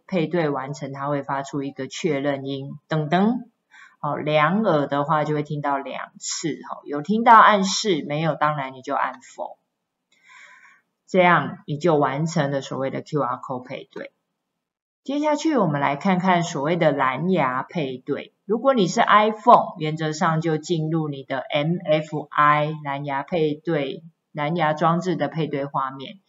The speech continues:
也就是在你手机的设定进去里面找到所谓的辅助使用，在辅助使用里面就有所谓的助听装置，进去以后开启蓝牙的搜寻进行配对。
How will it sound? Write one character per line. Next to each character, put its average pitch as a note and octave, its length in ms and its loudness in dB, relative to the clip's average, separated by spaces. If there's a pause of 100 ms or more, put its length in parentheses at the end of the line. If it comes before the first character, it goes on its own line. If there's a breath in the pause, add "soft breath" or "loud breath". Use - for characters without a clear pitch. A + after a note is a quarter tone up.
(160)
也 C3+ 100 -10
就 E3 180 -4
是 E3 200 -2
在 E3+ 160 2
你 D3+ 140 -2
手 D3 220 -6
机 F#3 220 2
的 E3+ 160 2
设 F3+ 280 4
定 F3 380 2 (340 soft breath)
进 F3+ 180 -2
去 F3+ 200 2
里 C#3 140 -4
面 D3+ 300 -4
找 C3 160 -4
到 D3 200 0
所 C#3+ 160 -8
谓 C3+ 120 -6
的 C3 120 -8
辅 B2+ 160 -16
助 A3 200 -2
使 D#3 220 -4
用， E3+ 440 8 (420 soft breath)
在 E3 140 -4
辅 D#3+ 220 -8
助 G3+ 180 -4
使 F3+ 220 -2
用 G#3 240 4
里 F3 80 2
面 G#3 440 2
就 F#3+ 180 0
有 D#3+ 120 -2
所 C#3+ 160 -8
谓 C#3 80 -6
的 C#3 160 -8
助 G3 380 -2
听 E3+ 400 -4
装 D#3 420 -2
置， - 340 -4 (440)
进 F3+ 160 -2
去 E3+ 160 0
以 D3+ 60 -2
后 D#3 140 2
开 D3 200 -4
启 C3+ 180 -10
蓝 B2+ 180 -10
牙 C3 120 -10
的 C3 100 -8
搜 C#3+ 240 -6
寻 - 320 -12
进 C#3+ 160 -10
行 B2 180 -18
配 B2 200 -16
对。 - 240 -18